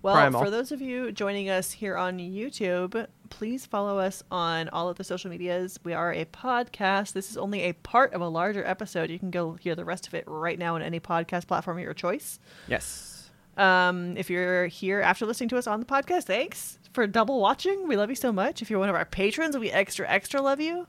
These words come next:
Speaker 1: You
Speaker 2: Yep.
Speaker 1: guys got this early.
Speaker 2: Glad you wanted to see the photos to go with it, 'cause I feel like that adds that extra spice. We just
Speaker 1: It
Speaker 2: wanna
Speaker 1: really does.
Speaker 2: There's no way we
Speaker 1: Spice.
Speaker 2: could, we could talk about Primal without the visual aspect. That's, that's the idea. So
Speaker 1: Yeah.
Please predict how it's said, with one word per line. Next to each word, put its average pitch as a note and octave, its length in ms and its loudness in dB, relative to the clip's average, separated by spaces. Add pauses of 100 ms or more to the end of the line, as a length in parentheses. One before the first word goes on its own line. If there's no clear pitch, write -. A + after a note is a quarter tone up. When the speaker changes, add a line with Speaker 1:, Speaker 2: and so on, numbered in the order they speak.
(120)
Speaker 1:
You G3+ 80 -2
Speaker 2:
Yep. - 20 6
Speaker 1:
guys G3+ 120 4
got G3+ 120 0
this F#3+ 160 -8
early. F#3 400 -2 (360)
Speaker 2:
Glad C#3+ 320 4
you F3+ 80 2
wanted F3 200 0
to E3+ 60 0
see G3+ 160 0
the F3+ 80 -4
photos G3 400 6
to D3+ 80 -2
go C#3 140 4
with B2+ 220 2
it, B2 140 2
'cause - 100 -8
I C3 80 0
feel F3+ 200 0
like E3 160 4
that D#3+ 180 4
adds D3 300 6
that C3+ 140 4
extra C#3 280 2
spice. B2+ 500 2
We D3 120 -2
just D#3 160 -6
Speaker 1:
It - 80 -4
Speaker 2:
wanna - 140 6
Speaker 1:
really G3 120 0
does. E3 480 0 (200)
Speaker 2:
There's E3 220 4
no E3 160 4
way F3 180 6
we D#3 160 2
Speaker 1:
Spice. D#3+ 60 -2
Speaker 2:
could, D#3+ 260 2 (240)
we D#3+ 80 -4
could D3+ 220 -6
talk C#3+ 260 2
about D3 420 -2
Primal C3 540 2 (320)
without B2+ 480 6 (220)
the C3+ 80 2
visual B2 680 0 (640)
aspect. C3 400 2
That's, C3+ 220 -6 (200)
that's B2+ 180 0
the D#3 160 2
idea. C3+ 460 4
So A#2+ 440 -2
Speaker 1:
Yeah. D#3 240 2